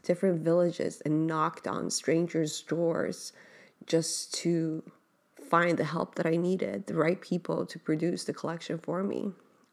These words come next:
the right people to do the collaboration with me. So I believe that whenever we have something on our heart that keeps making itself rem-,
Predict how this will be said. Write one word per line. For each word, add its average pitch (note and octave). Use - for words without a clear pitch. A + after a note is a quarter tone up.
the D#3+
right E3
people -
to D#3+
do E3+
the E3+
collaboration -
with E3+
me. F3+
So A#3+
I G#3+
believe B3+
that G#3
whenever G#3
we B3
have G3
something G3
on F3
our E3+
heart F3
that F3
keeps -
making F#3
itself E3
rem-, F3